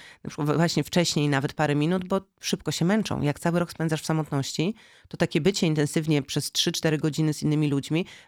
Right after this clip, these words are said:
może być męczące i psychicznie, i fizycznie, więc często jest tak, że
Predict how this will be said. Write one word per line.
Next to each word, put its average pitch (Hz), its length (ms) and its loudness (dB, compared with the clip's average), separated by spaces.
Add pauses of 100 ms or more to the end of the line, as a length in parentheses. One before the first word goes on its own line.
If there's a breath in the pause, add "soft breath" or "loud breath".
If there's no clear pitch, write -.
może 165 240 2
być 131 160 -2
męczące 127 480 0
i 156 100 0
psychicznie, 147 480 -2
i 147 60 0
fizycznie, 143 500 -2 (360 loud breath)
więc 156 160 -2
często 170 260 2
jest 151 120 0
tak, 151 120 0
że 147 140 2